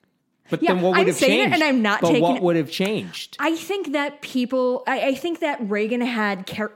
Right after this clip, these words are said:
Speaker 2: charisma
Speaker 1: Yeah.
Speaker 2: that sort of, uh, lubricated, for the lack of a better term, lubricated his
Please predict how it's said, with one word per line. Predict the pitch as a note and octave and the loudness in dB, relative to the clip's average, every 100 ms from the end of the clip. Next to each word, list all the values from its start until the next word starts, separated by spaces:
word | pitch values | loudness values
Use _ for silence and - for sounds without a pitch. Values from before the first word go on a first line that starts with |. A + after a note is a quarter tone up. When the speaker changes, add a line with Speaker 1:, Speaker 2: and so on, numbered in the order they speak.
| - | -6
Speaker 2:
charisma | G#3+ F#3 F3 G3 A3+ C#4 D#4 - | -4 -2 -2 -2 -2 -2 -2 -4
Speaker 1:
Yeah. | A#2 G2+ - - - - - | -8 -10 -14 -20 -20 -16 -6
Speaker 2:
that | F#3 G#3 G3 F#3+ - - | -2 0 0 -2 -4 -12
sort | - - G#3+ G#3 | -8 -2 -2 0
of, | G#3 F#3 G#3 - _ | -2 -2 -6 -10 _
uh, | G3+ F#3 F3 C3 D3+ G3 | -6 -4 -4 -6 -8 -6
lubricated, | G#3+ G3+ A3 A3+ A3 E4 F4 E4+ F#4 F#4+ F#4+ G4 F#4 | -4 -2 0 0 0 -2 -4 -2 -2 0 -2 -4 -6
for | - E4 | -6 -6
the | E4 | -4
lack | E4+ E4 | -4 -4
of | D#4 | -4
a | D#4+ | -6
better | C#4 D#4+ D#4+ D4+ | -4 -4 -2 -4
term, | E4+ D#4+ D4+ D4+ | -4 -4 -4 -4
lubricated | A#3+ A#3 B3 A#3+ | -2 0 0 0
his | A#3 A3 G3 F3+ | 0 0 -2 -4